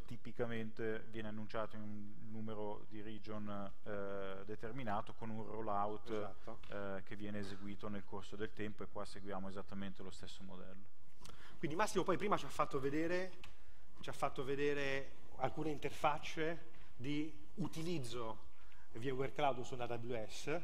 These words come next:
Speaker 2: ma se io domani, domani ma-, sta-, non dico stasera perché siamo tutti stanchi, domani mattina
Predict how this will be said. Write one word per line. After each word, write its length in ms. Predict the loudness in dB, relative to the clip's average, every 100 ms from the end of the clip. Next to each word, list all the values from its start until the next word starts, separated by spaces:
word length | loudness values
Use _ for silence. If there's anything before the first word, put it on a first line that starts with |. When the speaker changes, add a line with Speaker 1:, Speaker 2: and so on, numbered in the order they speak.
| 0 -2 -2 -2 -2
Speaker 2:
ma 140 | -2 -2
se 120 | 0
io 40 |
domani, 420 | 0 2 2 0 -2
domani 240 | 0 0
ma-, 120 | -2 -2
sta-, 180 | -2 -2
non 140 | -2
dico 160 | -2 -2
stasera 420 | -2 -2 -2 -2
perché 220 | -2 -2
siamo 200 | -2 -2
tutti 240 | -2 -2 -2
stanchi, 420 | -2 -2 -2 -2
domani 280 | 0 0 0
mattina 580 | -2 -2 -2 -2 -2